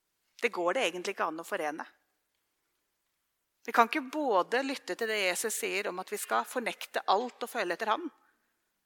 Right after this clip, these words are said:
og samtidig lytte til det Bibelen sier om at vi skal ta imot alt som en gave. Og likevel er det det Jesus sier. Den eneste som kan forene de to sidene, det er Jesus.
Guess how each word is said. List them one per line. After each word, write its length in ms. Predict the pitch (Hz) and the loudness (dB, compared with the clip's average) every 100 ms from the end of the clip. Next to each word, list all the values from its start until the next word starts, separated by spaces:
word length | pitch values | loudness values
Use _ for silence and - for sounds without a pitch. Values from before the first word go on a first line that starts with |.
| _ _ _ _ - | _ _ _ _ -6
og 100 | 233 | -2
samtidig 580 | - 247 170 180 190 | 2 2 2 -2 -2
lytte 260 | 220 226 - | -2 -4 -8
til 120 | 202 | -4
det 120 | 196 190 | -4 -4
Bibelen 340 | 165 170 196 | -6 -8 -8
sier 300 | - 170 175 - - - - _ _ - | -6 -6 -8 -10 -20 -20 -20 _ _ -8
om 120 | 180 | -6
at 120 | 196 | -4
vi 60 | 208 | -4
skal 240 | - 220 | -4 -6
ta 220 | - 233 175 147 | 0 4 4 2
imot 360 | 160 196 - - | -4 -8 -8 -4
alt 340 | 175 214 - | -4 -6 -10
som 240 | - 170 | -6 -6
en 120 | 196 214 | -8 -4
gave. 300 | 185 160 214 - _ _ _ _ _ _ _ _ _ _ _ _ _ _ _ _ - | -2 -2 -8 -16 _ _ _ _ _ _ _ _ _ _ _ _ _ _ _ _ -6
Og 120 | 254 | -6
likevel 420 | 254 - 175 190 | -4 -4 -2 -2
er 80 | 214 | -4
det 80 | 196 | -8
det 120 | 196 | -6
Jesus 400 | 175 - - - | -8 -8 -8 -10
sier. 220 | 190 - - _ _ _ _ _ _ _ _ _ - | -10 -12 -18 _ _ _ _ _ _ _ _ _ -6
Den 140 | 233 | -4
eneste 400 | 254 196 170 196 | -2 -2 -4 -6
som 160 | 226 220 | -8 -6
kan 160 | 240 | -6
forene 460 | - 226 202 208 339 - _ _ _ _ | -4 0 0 -2 -6 -12 _ _ _ _
de 160 | 214 220 | -6 -6
to 240 | - 196 196 | -6 -4 -4
sidene, 380 | 190 160 160 - - _ _ _ _ _ | -4 -4 -6 -6 -12 _ _ _ _ _
det 140 | 190 202 | -10 -4
er 240 | 175 190 | -4 -4
Jesus. 480 | 170 - 330 - - | -6 -10 -10 -12 -12